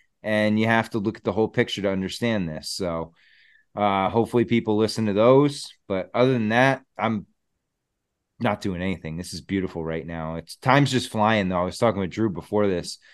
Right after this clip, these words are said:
It just seems like time is moving so fast. I get something done. Next time I look up, it's five hours later. Days are just flying by. I mean, we're a week into November already. It's,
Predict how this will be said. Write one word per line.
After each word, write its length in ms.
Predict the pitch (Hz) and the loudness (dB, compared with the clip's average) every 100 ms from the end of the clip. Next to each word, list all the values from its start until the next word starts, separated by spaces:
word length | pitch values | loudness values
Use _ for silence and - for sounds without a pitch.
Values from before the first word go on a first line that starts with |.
| - _ _ _ _ _ _ | -20 _ _ _ _ _ _
It 180 | 131 131 | -4 -2
just 200 | 127 - | -4 2
seems 340 | 139 135 127 | 4 4 4
like 400 | 110 98 - - _ - | 2 2 -2 -16 _ -10
time 320 | - 120 117 | -2 0 0
is 140 | 107 95 | -2 0
moving 580 | 113 104 98 90 85 - | 0 0 -2 -4 -8 -14
so 400 | - - 160 131 | -12 -4 2 4
fast. 560 | 101 101 87 76 - - | 2 -2 -4 -6 -10 -8
I 220 | 95 85 87 95 | -6 -6 -12 -4
get 220 | 123 - | -2 0
something 360 | 117 98 98 92 | -2 -2 -4 2
done. 320 | 123 120 113 | 4 4 4
Next 240 | 104 - | 0 0
time 220 | 110 95 | -2 0
I 60 | 90 | -2
look 220 | 92 90 | -4 0
up, 220 | 113 107 | 0 0
it's 320 | 98 - - _ | -4 -8 -10 _
five 320 | - 101 92 | -2 0 2
hours 320 | 85 85 80 92 | 0 -2 -4 -6
later. 480 | 85 80 78 78 | -6 -6 -8 -10
Days 420 | 78 107 101 95 80 | -6 0 0 0 -6
are 60 | |
just 240 | 78 92 - | -8 -10 -4
flying 340 | 92 87 82 | -4 -4 -4
by. 360 | 87 85 82 78 | -2 -2 -2 -4
I 20 | |
mean, 220 | 90 87 | -6 -6
we're 140 | 87 | -6
a 60 | 87 | -4
week 240 | 98 98 98 | -4 -4 -4
into 160 | 90 | -4
November 520 | 87 87 110 110 95 | -4 -2 0 0 0
already. 560 | 87 85 80 73 71 71 | 0 0 -4 -8 -10 -12
It's, 300 | 76 - | -10 -12